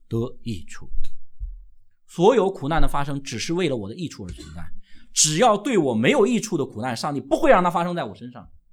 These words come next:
这就是我的信心。苦难对我来讲，好像生病的人要吃的药。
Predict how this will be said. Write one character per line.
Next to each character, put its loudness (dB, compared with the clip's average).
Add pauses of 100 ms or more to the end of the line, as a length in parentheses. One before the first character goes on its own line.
(720)
这 -8
就 -6
是 -8
我 -12
的 -14
信 -14
心。 -10 (760)
苦 -4
难 0
对 -2
我 -2
来 -8
讲， -8
好 -14
像 -10 (180)
生 -8
病 -10
的 -12
人 -10
要 -12
吃 -16
的 -12
药。 -14